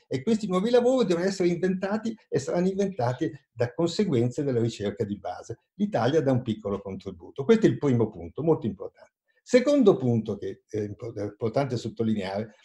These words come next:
è che mentre noi paghiamo, mentre lo Stato italiano, diciamo, si comporta al cinquanta per cento di come dovrebbe,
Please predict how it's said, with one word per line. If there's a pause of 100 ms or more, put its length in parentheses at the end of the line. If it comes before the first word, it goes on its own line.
(120)
è
che (440)
mentre
noi
paghiamo,
mentre
lo
Stato
italiano,
diciamo, (260)
si
comporta
al
cinquanta
per
cento
di
come
dovrebbe,